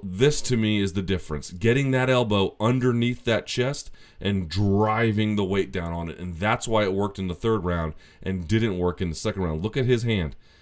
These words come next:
This is the hand here. This is gonna be the tapping hand. This is gonna be the left hand. This one's just kinda on the ground. This is the right arm, and there's daylight here. You could even see there's daylight here, but it doesn't matter in this particular case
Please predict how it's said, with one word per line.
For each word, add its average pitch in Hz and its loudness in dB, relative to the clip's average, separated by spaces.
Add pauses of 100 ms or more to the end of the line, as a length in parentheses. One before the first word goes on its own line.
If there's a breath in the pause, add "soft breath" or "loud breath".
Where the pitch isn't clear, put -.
(140 soft breath)
This 104 -2
is 117 -2
the 110 2
hand 110 2
here. 95 2
This 110 0
is - -6
gonna 110 0
be 90 0
the - -8
tapping 117 2
hand. 87 -2
This 95 -4
is 104 -8
gonna 107 0
be 95 0
the 87 -2
left 101 -2
hand. 80 -4 (240 soft breath)
This 123 0
one's 120 2
just 98 -4
kinda 107 0
on 92 -2
the 76 -6
ground. 87 -4 (400 soft breath)
This 120 0
is 120 -2
the 104 2
right 107 2
arm, 92 0 (100)
and 101 2
there's 92 2
daylight 120 4
here. 76 -8 (500 soft breath)
You 107 -2
could 117 0
even 131 2
see 139 0
there's 113 2
daylight 101 4
here, 85 -2
but 92 0
it 92 -4
doesn't 110 0
matter 101 2
in 95 -4
this 101 -4
particular 95 -4
case 117 -2